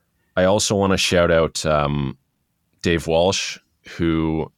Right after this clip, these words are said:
through his method, which he calls the True Tell, really helped me, um, feel confident to throw my name in the hat for some of the bigger jobs. And we all wanna come out of the booth feeling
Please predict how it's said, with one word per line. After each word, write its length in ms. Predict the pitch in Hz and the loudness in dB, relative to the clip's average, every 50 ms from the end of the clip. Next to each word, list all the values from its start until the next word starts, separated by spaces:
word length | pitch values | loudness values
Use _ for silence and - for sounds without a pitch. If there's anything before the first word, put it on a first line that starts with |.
| _ _ _ _ _ _ _ - _ _ _ _ - - - _ _ _ _ _ _ | _ _ _ _ _ _ _ -20 _ _ _ _ -20 -20 -20 _ _ _ _ _ _
through 160 | - 113 110 104 | -4 -2 0 0
his 300 | 95 101 98 98 90 101 | 2 0 0 0 0 0
method, 340 | 98 98 101 - 120 104 | 0 0 0 0 -2 -2
which 200 | 101 95 85 - | 0 -2 -2 -2
he 180 | - 87 82 76 | -2 -2 -2 -2
calls 300 | - - 90 87 82 - | -2 -2 0 0 0 -2
the 80 | - 76 | -4 -6
True 280 | - - - 95 95 | -6 -4 -2 -2 -2
Tell, 480 | 92 - 98 90 90 92 95 95 - - _ | -2 0 0 0 2 2 0 -2 -4 -8 _
really 380 | - 87 95 101 113 120 120 104 | -8 -4 -2 0 0 0 0 0
helped 400 | 87 90 92 92 87 - - - | 0 0 0 0 -2 -2 -4 -2
me, 440 | 90 87 85 85 82 82 82 80 78 80 - - _ _ _ _ _ _ _ _ _ _ _ _ _ _ _ _ _ _ - - | 0 2 2 2 2 0 0 -2 -4 -8 -12 -20 _ _ _ _ _ _ _ _ _ _ _ _ _ _ _ _ _ _ -14 -8
um, 540 | - 85 82 80 78 78 76 76 71 69 - _ _ _ _ _ _ _ _ _ _ _ _ _ _ | -4 -2 0 0 0 0 -2 -4 -6 -6 -10 _ _ _ _ _ _ _ _ _ _ _ _ _ _
feel 200 | - - 120 113 98 | -6 -2 -2 -2 -2
confident 480 | - - 85 90 87 - 92 92 90 | 0 0 0 0 0 0 -2 -2 0
to 80 | - 85 | -2 -4
throw 240 | - - 92 87 85 | -2 -2 -2 0 0
my 140 | 85 85 | 0 0
name 260 | 82 82 82 85 85 87 | 0 0 0 0 0 0
in 60 | 85 | 0
the 80 | 82 | -2
hat 300 | 78 73 87 82 82 82 | -2 -2 -2 -2 -2 -4
for 120 | - - 80 | -4 -4 -4
some 220 | - - 92 87 | -4 -2 -2 0
of 60 | 85 | 0
the 80 | 78 78 | -2 -2
bigger 340 | 71 - 80 78 76 87 85 | -2 -4 -4 -2 -2 -2 -2
jobs. 560 | 78 - 85 80 82 85 98 107 110 - - - _ _ _ _ _ _ _ _ _ _ _ _ - | 0 0 0 2 2 2 0 -2 -4 -8 -12 -16 _ _ _ _ _ _ _ _ _ _ _ _ -4
And 460 | 90 87 85 85 85 82 82 76 - - _ _ _ _ _ _ _ - | -2 0 2 2 0 0 -2 -4 -8 -14 _ _ _ _ _ _ _ -6
we 180 | 98 107 110 117 | -2 0 2 2
all 140 | 123 147 | 2 4
wanna 180 | 147 151 143 131 | 2 2 2 0
come 240 | - - - 101 95 | 0 0 0 2 4
out 140 | 92 95 95 | 4 2 2
of 60 | 85 | 0
the 60 | 90 | -2
booth 280 | 73 76 82 85 80 - | 0 0 0 0 0 -2
feeling 640 | - - - 90 85 85 82 80 78 73 69 - | -6 -4 0 0 2 2 2 0 0 -2 -4 -6